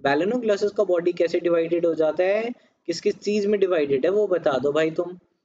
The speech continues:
ओके, चलो आ जाओ, जल्दी से बता दीजिए। ओके, चलो आ जाओ, बता दो। बता दिया?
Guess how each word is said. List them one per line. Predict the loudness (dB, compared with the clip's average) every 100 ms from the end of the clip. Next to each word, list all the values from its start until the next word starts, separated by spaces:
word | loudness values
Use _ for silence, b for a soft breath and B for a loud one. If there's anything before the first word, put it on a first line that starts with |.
| _ _ _
ओके, | 0 0 0 -2 -2 0
चलो | 0 2 2
आ | 2
जाओ, | 0 0
जल्दी | 0 0
से | 0 -2
बता | -2 -4
दीजिए। | -6 -10 -12 -12 _ _ _ _ _ _ _ _ -4
ओके, | 0 0 0 -2 -4 -8 _
चलो | 0 2 2
आ | 0
जाओ, | 0 -2
बता | 0 0 -2
दो। | -6 -12 _ _ _ _ _ _ _ _ _ _ _ _ _ _ _ _ _ _ _ _ _ _ _ _
बता | -4 0 0
दिया? | 2 0